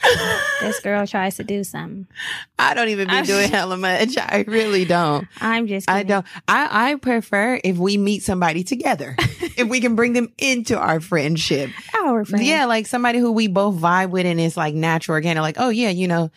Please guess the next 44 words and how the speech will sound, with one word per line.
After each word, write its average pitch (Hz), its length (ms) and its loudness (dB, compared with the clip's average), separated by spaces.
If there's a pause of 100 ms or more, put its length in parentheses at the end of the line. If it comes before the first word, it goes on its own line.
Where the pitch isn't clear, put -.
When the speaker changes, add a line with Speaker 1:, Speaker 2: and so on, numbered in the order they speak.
(360)
Speaker 1:
we're 190 100 2
gonna 214 180 2
be 190 160 2
out 185 220 0 (180)
today. 151 440 2
So-and-so 165 500 0
can 143 200 -4
come." 139 380 -2
We've 226 200 2
Speaker 2:
Mm-hmm. 214 60 0
Speaker 1:
tried 233 340 0
that. 151 300 -4
It 190 100 2
doesn't 220 260 0
always 185 440 -2
work, 220 400 -6 (380)
but 185 240 0 (320)
we're 277 160 4
always 180 340 4
looking 160 260 0
for 143 220 0
a 135 60 0
third. 135 320 -2
We're 220 160 0
not 185 180 0
always 135 240 0
looking 139 180 -4
for 139 120 -4
a 135 60 -2
third, 135 300 0
Speaker 2:
We're - 60 -2
Speaker 1:
but 131 200 2
Speaker 2:
not. 180 180 -8 (220)
Speaker 1:
we're 233 180 0
not. - 140 -8
<laughs> - 180 -4
Speaker 2:
But 262 120 2
we're, 285 240 2
we're 277 80 2
not 302 200 0
always 220 340 0
looking, 226 400 -4
but 202 140 0
we're 196 220 2